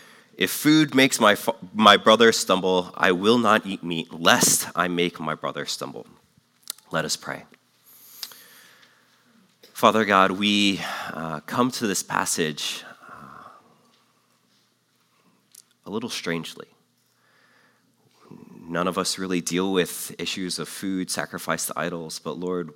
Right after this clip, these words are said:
um, we ask that you would make this passage relevant to our present lives, for Lord, we know that it is.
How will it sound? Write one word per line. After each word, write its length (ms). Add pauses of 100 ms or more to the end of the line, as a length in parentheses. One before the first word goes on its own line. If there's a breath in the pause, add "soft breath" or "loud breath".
um, 420 (840 loud breath)
we 180
ask 240
that 160
you 140
would 120
make 260
this 180
passage 520
relevant 520
to 180
our 140
present 480
lives, 260
for 220
Lord, 280
we 140
know 240
that 180
it 120
is. 380